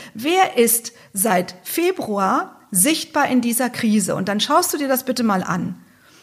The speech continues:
Und vor dem Hintergrund von Diversität. Von mir aus auch von Genderdiversität. Dann sind das zu neunzig Prozent Männer, die gerade sichtbar sind und nur zu zehn Prozent Frauen.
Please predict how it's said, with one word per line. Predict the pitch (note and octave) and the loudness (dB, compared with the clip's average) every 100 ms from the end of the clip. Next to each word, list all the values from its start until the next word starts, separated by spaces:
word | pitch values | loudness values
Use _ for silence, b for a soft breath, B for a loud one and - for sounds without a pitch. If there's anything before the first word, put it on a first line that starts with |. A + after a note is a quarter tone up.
| B | B
Und | A3+ G#3+ | -2 2
vor | A#3+ | 2
dem | A3 | 4
Hintergrund | C#4 D4 C4 B3 A3+ | 4 2 0 0 0
von | A#3 | 0
Diversität. | G3+ F#3+ F#3 F#3 - F#3 F3 - - b b | 0 0 0 -2 -4 -6 -6 -10 -16 b b
Von | - G#3+ | 2 4
mir | D#4+ | 6
aus | D4 | 2
auch | - - | 0 -2
von | A#3 | 0
Genderdiversität. | G#3 F3 G3 E3+ A3 F3 F3+ C#3+ - - - - _ b b b b - | 2 4 2 2 -2 -4 -4 -6 -6 -6 -8 -12 _ b b b b -4
Dann | A3 | 0
sind | D#4 G4 | 0 0
das | F4 | 0
zu | D4+ | 2
neunzig | C4 C#4+ D#4 D4 | 4 4 2 -2
Prozent | C#4 - B3+ A#3+ | -6 -2 0 2
Männer, | D#4+ D#4 | 4 2
die | F#3+ | 0
gerade | - F3+ - | -8 -10 -8
sichtbar | - F#3 - F3+ | -8 -10 -10 -8
sind | - - | -8 -4
und | A3 | 0
nur | A3+ A3+ | 0 -2
zu | A3 | -6
zehn | - D#4 D4+ | -2 -2 -2
Prozent | C#4 C4+ A#3+ | -4 -4 -6
Frauen. | - G3 E3+ | -6 -6 -6